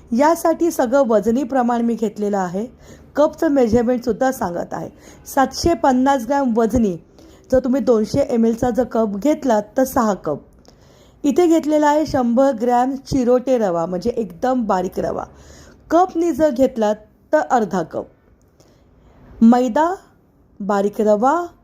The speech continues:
आणि दोन टीस्पून ह्याच्यामध्ये मी ॲड केलेलं आहे मीठ. मीठ घातल्यामुळे बाहेरची जर पापुद्रा असो, त्याला मस्त टेस्ट येते. सगळं नीट आधी मिक्स करून घ्यायचं आहे. ह्याच्यामध्ये आपण गरम तुपाचं मोहन घालणार आहोत. इथे वजनी शंभर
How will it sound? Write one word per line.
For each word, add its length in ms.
आणि 180
दोन 380
टीस्पून 640
ह्याच्यामध्ये 520
मी 180
ॲड 300
केलेलं 320
आहे 220
मीठ. 320
मीठ 220
घातल्यामुळे 400
बाहेरची 400
जर 100
पापुद्रा 500
असो, 360
त्याला 140
मस्त 400
टेस्ट 320
येते. 280
सगळं 460
नीट 240
आधी 240
मिक्स 300
करून 280
घ्यायचं 400
आहे. 140
ह्याच्यामध्ये 500
आपण 360
गरम 300
तुपाचं 480
मोहन 300
घालणार 340
आहोत. 220
इथे 220
वजनी 560
शंभर 460